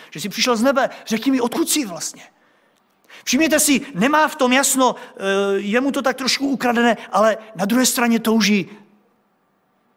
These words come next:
Ježíše poznat. A čteme, Ježíš mu nedal žádnou odpověď.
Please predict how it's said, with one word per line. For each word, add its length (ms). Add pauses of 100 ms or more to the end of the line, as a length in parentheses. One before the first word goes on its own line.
(160)
Ježíše 340
poznat. 500 (1500)
A 40
čteme, 280
Ježíš 280
mu 100
nedal 220
žádnou 260
odpověď. 540